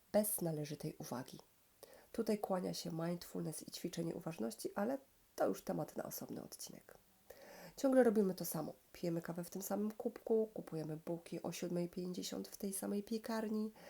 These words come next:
jedziemy do pracy tą samą trasą, spotykamy się ciągle z tymi samymi ludźmi. To wszystko tworzy tą naszą bańkę, tę naszą strefę komfortu i jednocześnie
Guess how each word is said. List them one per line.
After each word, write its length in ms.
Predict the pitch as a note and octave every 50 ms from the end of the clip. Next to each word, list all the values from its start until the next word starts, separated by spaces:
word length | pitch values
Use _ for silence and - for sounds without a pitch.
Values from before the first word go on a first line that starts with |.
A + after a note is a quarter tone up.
| - - - - - - -
jedziemy 340 | - F#3 E3+ - E3+ E3 D#3+
do 100 | D#3+ E3+
pracy 300 | - - C3 - - E3
tą 200 | - - F3 F3+
samą 320 | F3+ - G#3 G#3 G#3+ G#3+ G#3+
trasą, 580 | - G#3 G#3 G3+ G3+ - - G#3 G3 G3 G3 G3 - - - _ _ - - _ -
spotykamy 540 | - - - E3 E3+ - D#3+ - D#3+ D#3 D#3+
się 140 | - - E3
ciągle 460 | - - - - G#3 G3+ G3+ G3+ G3
z 100 | F#3+ -
tymi 260 | - - A3 A3 A3
samymi 360 | G#3+ - G#3 G#3 G3+ F#3+ E3+ E3
ludźmi. 400 | E3+ F3 F3+ - G#3 G3+ A3 G#3 - - - - - - - - _ _ -
To 100 | F3 D#3+
wszystko 520 | - - - - C4 B3+ - - - G3+
tworzy 420 | - - - - F3 F3+ F#3 F#3
tą 180 | F3+ - E3+ E3
naszą 400 | E3 E3 D#3 - - F3 D#3+ D#3 D#3 -
bańkę, 480 | D#3 D3+ D#3 D#3 D#3 E3 - - - - - - - - - - -
tę 100 | - E3
naszą 300 | D#3+ D3+ D3 - - -
strefę 500 | G#3 - - - - - F#3 F3 - F3
komfortu 640 | - - E3 E3 - - - E3 D3+ - - - - - - - - - - - - - - _ _ _ _ _ _ _ _ -
i 120 | F#3+ F#3+
jednocześnie 800 | F#3+ G3 F#3+ F#3+ F#3 - - - A3 A3 G#3+ - - G3+ G3+ G3+